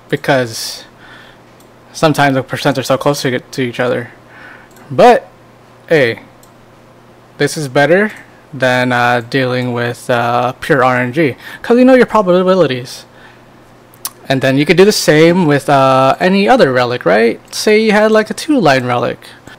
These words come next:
It's upgraded like this. Now you're on the third line. What the freaking do, right? Uh, from there, you would type in here, three. Also remember, you could switch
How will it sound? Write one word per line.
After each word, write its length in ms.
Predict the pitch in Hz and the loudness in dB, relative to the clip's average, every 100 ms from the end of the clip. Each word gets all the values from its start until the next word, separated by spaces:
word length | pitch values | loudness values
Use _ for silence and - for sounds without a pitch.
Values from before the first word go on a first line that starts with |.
| - | -14
It's 360 | - 180 202 185 | -6 -4 -4 -6
upgraded 360 | - 165 170 160 | -4 2 4 4
like 140 | 156 | 2
this. 360 | 139 - - - - - - - - - - - - - | 0 -4 -8 -18 -20 -20 -20 -20 -20 -20 -20 -20 -20 -8
Now 280 | 123 110 123 | 0 2 2
you're 180 | 139 202 | 4 4
on 100 | 277 | 4
the 80 | |
third 320 | 311 403 415 240 | 2 4 4 6
line. 460 | 151 135 123 123 | 6 4 2 -2
What 160 | 208 - | -4 -4
the 80 | 196 | -6
freaking 400 | - 240 240 220 | 0 0 2 2
do, 180 | 285 | 2
right? 180 | 185 269 - - - - - - - - - - - | 0 -2 -8 -20 -20 -20 -20 -20 -20 -20 -20 -12 -2
Uh, 460 | 143 139 131 120 | 2 2 2 0
from 300 | 117 143 175 | 0 0 2
there, 360 | 165 139 208 262 | 4 6 6 4
you 200 | 156 147 | 2 2
would 160 | 143 | 2
type 260 | - 180 180 | 2 0 2
in 160 | 208 202 | 0 2
here, 260 | 285 117 - - - - - - | 0 -2 -10 -20 -20 -20 -20 -12
three. 240 | - 277 190 - - - - - - - - - - - - - - - - - - | -4 0 0 -2 -20 -20 -20 -20 -20 -20 -20 -20 -20 -20 -20 -20 -20 -20 -20 -20 -8
Also 240 | 131 143 196 | -2 0 4
remember, 640 | 226 190 135 143 202 240 - - | 6 6 4 6 6 4 -2 -10
you 100 | 139 | -6
could 160 | 147 - | -2 -2
switch 760 | - - 139 175 208 - - | -2 -2 4 4 4 -2 -6